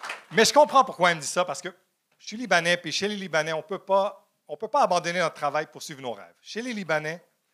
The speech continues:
les rêves, c'est la nuit, quand on dort. Bon. Est-ce qu'il y a des Arabes dans la salle ?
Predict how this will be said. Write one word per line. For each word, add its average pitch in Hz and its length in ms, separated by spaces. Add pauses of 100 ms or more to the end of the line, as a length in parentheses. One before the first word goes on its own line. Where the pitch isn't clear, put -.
(560)
les 185 160
rêves, 160 400 (320)
c'est - 180
la 165 140
nuit, 151 300 (380)
quand 143 180
on 123 40
dort. 95 220 (1300)
Bon. 156 120 (4000)
Est-ce 139 140
qu'il 294 100
y 302 60
a - 20
des 180 80
Arabes 175 300
dans 175 100
la 160 120
salle ? 202 380